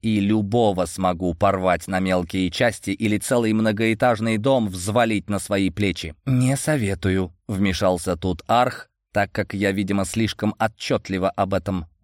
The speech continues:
размечтался. «Ты сейчас находишься под воздействием большого количества эндорфинов, а потому не можешь мыслить критически. Ты стал не настолько сильным, как тебе кажется,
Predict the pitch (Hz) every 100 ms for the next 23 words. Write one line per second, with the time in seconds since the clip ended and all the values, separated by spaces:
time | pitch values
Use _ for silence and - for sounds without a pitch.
0 | - 110 101 117 - - 92 82 78 76
1 | 127 95 - 98 104 - 113 - 107 110
2 | - 110 107 101 95 92 104 - 110 110
3 | 104 104 - 110 104 107 107 107 - -
4 | 113 - 113 104 104 - 139 101 85 -
5 | 143 151 160 160 180 180 180 131 143 147
6 | 170 - 127 127 - 131 - - 135 -
7 | 101 - 92 - 98 - 131 117 - 135
8 | 117 117 120 117 110 131 120 127 - 147
9 | 139 127 127 131 117 131 131 - 143 95
10 | 87 - 85